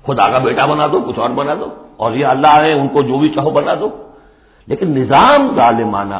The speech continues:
قائم رہا دنیا میں۔ یہ محمد عربی کا کمال ہے، انہوں نے آ کر نظام کو بدلا ہے۔ در حقیقت یہ جو تکمیل ہوئی ہے اس پروسیس کی،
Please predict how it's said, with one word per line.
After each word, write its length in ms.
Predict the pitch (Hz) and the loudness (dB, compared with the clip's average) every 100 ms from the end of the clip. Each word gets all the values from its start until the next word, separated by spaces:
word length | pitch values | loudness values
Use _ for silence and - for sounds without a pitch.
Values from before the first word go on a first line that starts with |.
| - | -10
قائم 260 | 92 95 78 | -14 -14 -16
رہا 160 | 78 - 78 | -18 -20 -20
دنیا 160 | 73 - | -20 -20
میں۔ 180 | - _ _ _ _ _ _ _ _ _ _ _ _ _ _ - | -20 _ _ _ _ _ _ _ _ _ _ _ _ _ _ -8
یہ 100 | 120 | -6
محمد 420 | 113 156 139 127 110 | -2 0 0 -2 0
عربی 280 | 131 135 | 0 0
کا 140 | 135 101 - | -4 -6 -12
کمال 260 | 95 90 - | -10 -10 -12
ہے، 80 | - - _ _ _ _ _ _ _ _ _ - | -18 -20 _ _ _ _ _ _ _ _ _ -14
انہوں 140 | 107 | -8
نے 100 | 123 | -4
آ 60 | 95 | 0
کر 140 | 226 | 0
نظام 400 | 123 110 180 247 | 0 4 6 6
کو 120 | 202 | 2
بدلا 340 | 131 - - - | -2 -4 -10 -14
ہے۔ 240 | - - _ _ _ _ _ _ _ _ _ _ _ _ _ _ _ _ - _ _ _ - | -20 -20 _ _ _ _ _ _ _ _ _ _ _ _ _ _ _ _ -20 _ _ _ -8
در 180 | 104 | -6
حقیقت 380 | 131 - - - - - - - _ - | -4 -6 -4 -6 -6 -14 -20 -20 _ -6
یہ 180 | 127 160 | 0 2
جو 120 | 147 95 - - - | 0 -4 -10 -16 -10
تکمیل 480 | 131 139 170 285 247 | -8 -4 0 2 4
ہوئی 300 | 151 139 113 | 2 2 -2
ہے 60 | |
اس 140 | 98 95 - | -6 -10 -4
پروسیس 440 | 131 - - - | -4 -4 -10 -14
کی، 120 | - | -16